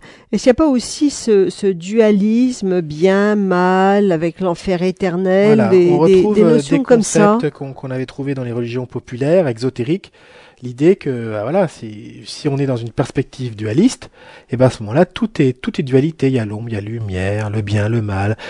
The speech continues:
Speaker 2: ceux qui vont être sauvés, ceux qui vont être, euh, damnés, euh, éternellement. On arrive, euh,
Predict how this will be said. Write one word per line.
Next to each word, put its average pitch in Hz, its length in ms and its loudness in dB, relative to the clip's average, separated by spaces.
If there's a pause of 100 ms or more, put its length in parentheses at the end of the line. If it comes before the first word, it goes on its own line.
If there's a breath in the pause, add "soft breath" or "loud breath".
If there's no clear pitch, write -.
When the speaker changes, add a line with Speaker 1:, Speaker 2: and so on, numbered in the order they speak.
(120)
Speaker 2:
ceux - 160 2
qui - 180 0
vont 113 120 2
être 117 100 0
sauvés, 117 580 4
ceux 117 160 -2
qui - 220 -10
vont 107 200 -6
être, 113 260 -6
euh, 101 160 -4
damnés, 110 520 -2
euh, 101 160 -2
éternellement. 110 880 -2 (480 loud breath)
On 123 100 -2
arrive, 139 380 4
euh, 120 280 0